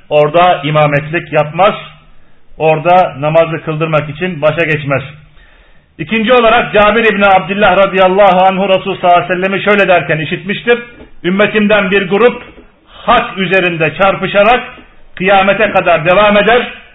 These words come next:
Sonra İsa İbni Meryem iner. Emirleri ona, 'Gel bize namaz kıldır,' der. İsa aleyhisselam 'Hayır,' der.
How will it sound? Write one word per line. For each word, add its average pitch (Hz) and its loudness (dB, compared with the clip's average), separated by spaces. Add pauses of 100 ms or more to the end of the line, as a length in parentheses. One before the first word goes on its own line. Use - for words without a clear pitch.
(120)
Sonra 196 2
İsa 190 0
İbni 175 -2
Meryem 175 2
iner. 208 -2 (1300)
Emirleri 208 2 (120)
ona, 226 0 (760)
'Gel 202 2
bize 202 0
namaz 202 2
kıldır,' 156 -2
der. 135 0 (800)
İsa 196 -2
aleyhisselam 220 0
'Hayır,' 214 2
der. 127 0